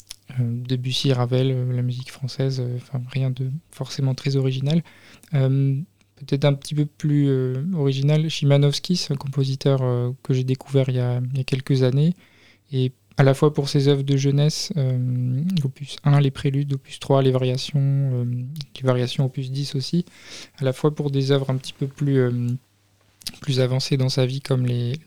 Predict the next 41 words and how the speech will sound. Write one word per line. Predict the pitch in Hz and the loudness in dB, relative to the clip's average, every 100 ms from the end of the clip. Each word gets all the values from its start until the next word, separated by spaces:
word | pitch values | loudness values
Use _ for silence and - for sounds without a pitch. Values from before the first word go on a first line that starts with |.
| 131 | -10
les | 120 120 | -6 -2
masques | 131 139 - | 0 -2 -2
ou | 131 | -2
les | 127 | 0
métopes, | 123 147 151 - | 0 0 0 -2
euh, | 123 120 123 - _ _ _ _ | -2 -2 -4 -10 _ _ _ _
j'aime | - 127 | -2 0
vraiment | 123 143 143 | 2 2 4
beaucoup, | 143 139 160 156 | 2 2 2 4
euh, | 135 127 135 214 233 - _ - | 2 0 -4 -8 -12 -20 _ -4
euh, | 143 139 135 - _ _ _ - | -2 0 -2 -8 _ _ _ -8
un, | 135 135 _ 151 | -6 -6 _ -8
un | |
petit | 135 - | -4 -2
peu | 165 175 | 2 4
au | 165 | 6
même | 160 156 | 4 4
titre | 170 - | 0 0
que | 156 | -2
Scriabine, | 151 - 156 143 165 156 - 147 | -2 2 2 4 2 2 0 -2
euh, | 131 131 | -2 -2
ce | - | -4
genre | - 143 | 0 2
de | 135 | 2
compositeurs | 147 139 139 143 151 151 | 0 2 0 2 0 0
qui | - 135 | 0 0
ont, | 131 131 131 127 | 0 0 -2 -2
donc, | 127 127 | -4 -6
qui | - | -6
sont, | - 131 | -4 -4
sont | - 135 | -4 -6
vraiment | 127 135 139 143 233 | -2 0 2 2 2
énormément | 151 151 151 151 | 4 4 6 6
inspirés | 151 - 147 147 151 | 4 0 0 0 0
pianistiquement | - 139 143 - 143 156 156 | -2 0 0 0 0 4 4
et | 143 | 4
compositionnellement | 131 139 147 143 - 147 139 147 147 | 0 -2 -2 -2 0 2 2 2 2
de, | 135 | 0
de | 135 | 0
l'univers | 135 135 131 135 135 | 0 0 2 2 2
de, | 131 127 | -2 -4